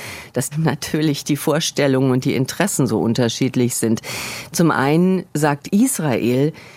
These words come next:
eine solche Erklärung, die muss ganz drastisch die Terrorakte der Hamas verurteilen. Das, was die den Menschen, den Zivilisten angetan haben, ist ein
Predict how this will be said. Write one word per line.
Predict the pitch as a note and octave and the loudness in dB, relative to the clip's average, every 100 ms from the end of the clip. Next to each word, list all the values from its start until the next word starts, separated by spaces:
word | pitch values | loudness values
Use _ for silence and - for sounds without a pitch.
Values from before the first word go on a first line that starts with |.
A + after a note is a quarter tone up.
| - | -6
eine | - D#3+ E3 D#3+ D3 C#3+ | 0 4 4 4 2 2
solche | C3+ D3 F#3 G3+ | 2 0 2 0
Erklärung, | D3 C#3+ D#3 E3+ F#3 F#3+ E3 | 0 -2 2 2 4 2 2
die | D#3 | 2
muss | D#3 F#3 G#3+ - - | 4 4 2 -2 -2
ganz | D#3 D3+ A#3 A#3 - | 2 2 2 -2 -4
drastisch | E3 D#3+ - - E3+ D#3+ - - - - - | -2 0 -2 -2 -2 -2 -8 -14 -20 -16 0
die | E3+ D3+ | 2 2
Terrorakte | - - E3 E3+ D#3+ D3+ D3 - - | 0 -2 2 2 2 0 -2 -2 0
der | C#3 C#3 A#2+ | 2 2 2
Hamas | B2+ B2 A2+ A2+ - | 0 2 0 -2 -6
verurteilen. | - A2+ A#2+ C#3 D#3 A#2 F#2 - | 0 2 2 0 0 -2 -2 -6
Das, | - - - - | -8 -6 -6 -2
was | A#2 - | -4 -4
die | - E3 | 0 2
den | C#3 C3 | 4 4
Menschen, | C3 E3 - D3 | 2 2 0 -2
den | B2 B2+ | -2 -4
Zivilisten | D#3 C#3+ C#3 F#3+ - - | -2 2 2 2 -2 -2
angetan | C3 F3 D3 D3 C3+ C#3 | 0 2 2 2 2 2
haben, | C3+ C3 C3+ - - - - | 2 0 -2 -6 -16 -18 -4
ist | F3 F3 | -2 0
ein | C#3+ B2+ | 0 0